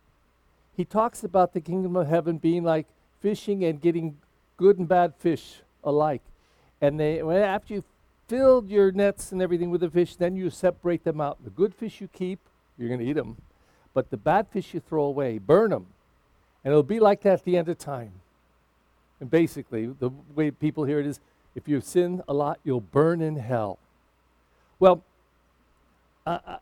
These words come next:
the reason I don't think, uh, that, that Jesus meant that literally, um, and as a place and burning is because it's a form of language in the Bible.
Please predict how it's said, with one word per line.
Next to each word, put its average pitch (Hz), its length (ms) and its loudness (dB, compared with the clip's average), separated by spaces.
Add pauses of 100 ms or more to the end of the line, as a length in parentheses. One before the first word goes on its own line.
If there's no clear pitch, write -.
(300)
the 165 240 -4
reason 208 380 0
I 180 120 6
don't 180 300 0
think, 196 500 0
uh, 139 280 -4 (120)
that, 143 260 0 (160)
that 139 280 -2
Jesus 156 680 -8 (160)
meant 156 260 -4
that 156 200 -2
literally, 147 760 -4 (920)
um, 131 520 -4 (280)
and 151 180 -2
as 151 160 -2
a 151 60 0
place - 640 -2
and 135 200 -4
burning 151 640 0 (720)
is 156 140 4
because 185 340 -2
it's 180 160 -4
a 170 60 -2
form 208 440 0
of 151 140 2
language 170 460 0
in 139 100 -8
the 135 80 -4
Bible. 123 560 -4